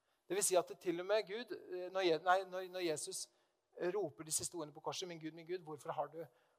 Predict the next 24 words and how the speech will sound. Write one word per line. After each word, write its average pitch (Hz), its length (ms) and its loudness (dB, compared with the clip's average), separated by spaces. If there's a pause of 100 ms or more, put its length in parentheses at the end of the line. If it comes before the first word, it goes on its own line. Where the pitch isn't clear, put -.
forlatt - 400 2
meg?" 285 160 6 (680)
Så - 180 -2
opplever 175 320 0
han 156 160 2
den, 160 220 0 (340)
den 165 320 0
ultimate, 165 640 2
på - 60 -14
en 170 80 -2
måte, 156 160 -10
fremmedgjøringen, 139 1040 -8 (500)
ensomheten 147 1040 -2 (180)
og 170 240 0
avvis-, 131 540 0 (300)
og, 175 160 -4 (120)
og 196 200 6
avvisning 160 600 6 (800)
av 160 100 6
mennesker. 175 520 0 (1200)
Hvorfor 196 220 -8
gjør 214 160 8
han 226 80 0
det? 247 120 4